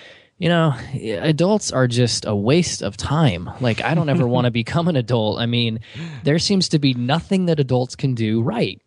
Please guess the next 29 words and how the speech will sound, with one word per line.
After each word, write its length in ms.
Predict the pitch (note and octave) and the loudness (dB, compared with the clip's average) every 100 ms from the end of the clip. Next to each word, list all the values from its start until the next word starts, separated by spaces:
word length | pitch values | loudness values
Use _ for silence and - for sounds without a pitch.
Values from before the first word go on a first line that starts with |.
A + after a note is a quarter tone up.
| - | -6
And 380 | C3+ C3 B2+ A#2+ | 0 2 2 0
I 60 | |
had 100 | B2+ | 2
a 40 | C3 | 2
very 320 | A#2 B2 B2 | 2 2 2
different 460 | A2+ B2 C3 A2+ - | 2 0 2 0 0
opinion 420 | B2 C3 A#2+ G#2+ | -2 0 2 0
of 180 | G#2+ - | -2 -2
adults, 440 | G#2+ A2 A2 - | 2 2 2 -4
uh, 360 | F#2 B2+ B2 A#2+ | -4 -2 0 0
than 160 | A#2+ A2+ | 2 2
most 240 | A#2 A#2 | 2 2
<laughs> 60 | - | 2
children 360 | C#3+ B2 A#2+ | 2 0 -2
do. 280 | A#2 A#2 G#2 A2 - - - - | 0 0 0 -8 -14 -14 -16 -10
And 300 | - D3+ D3+ | 0 2 2
I 60 | D3 | 2
just 160 | D3 - | 0 0
kinda 160 | F#3 | 2
remember 240 | E3+ E3+ D#3 | 4 4 2
sitting 320 | - E3+ D3 | 2 0 2
on 140 | C#3+ | 2
that 160 | C#3 C3 | 2 0
swing 240 | - E3+ | 0 2
just 140 | D3 - | 2 0
going, 180 | C#3 C#3 | 0 0
"You 80 | |
know 120 | E3+ F#3 | 2 2
what?" 360 | F3 E3 E3 | 2 0 -2